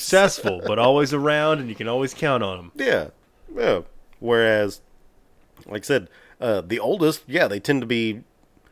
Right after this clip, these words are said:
Speaker 2: they say the I Q is, tends to be a little higher with the oldest, and they tend to be the ones that are more successful,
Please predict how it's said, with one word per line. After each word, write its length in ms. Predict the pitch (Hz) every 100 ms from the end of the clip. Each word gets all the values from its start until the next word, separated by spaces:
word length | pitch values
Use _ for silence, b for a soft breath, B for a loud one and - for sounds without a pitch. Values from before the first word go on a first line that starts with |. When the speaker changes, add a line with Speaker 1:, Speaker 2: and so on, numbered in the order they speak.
| b b b 117
Speaker 2:
they 160 | 120
say 320 | - 160 147
the 160 | 127 120
I 100 | 107
Q 320 | - 117 110
is, 240 | 107 98 - _ _ _ _ _
tends 380 | - 135 127 123
to 100 | -
be 260 | 117 113 110
a 60 |
little 280 | 107 101 120
higher 760 | 123 - 104 85 76 80 135 - _
with 280 | 110 101 -
the 120 | 110
oldest, 500 | 98 95 90 101 -
and 160 | 131 101
they 200 | 95 98
tend 280 | - 113 113
to 40 |
be 80 | 104
the 80 | 101
ones 200 | 101 101
that 60 | 98
are 20 |
more 240 | 95 90
successful, 640 | - 90 202 202 - 92